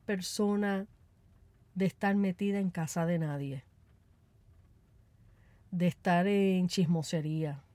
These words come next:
A mi abuelita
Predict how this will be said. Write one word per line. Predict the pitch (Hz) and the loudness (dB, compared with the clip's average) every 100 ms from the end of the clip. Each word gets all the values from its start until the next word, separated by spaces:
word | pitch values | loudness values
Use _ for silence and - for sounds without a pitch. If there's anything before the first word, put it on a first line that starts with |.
| - _ _ _ _ _ _ _ - - - - | -20 _ _ _ _ _ _ _ -20 -20 -14 0
A | 202 | 4
mi | 202 208 | 6 4
abuelita | 196 190 190 190 208 226 - 185 143 | 2 2 2 2 2 0 -2 -4 -4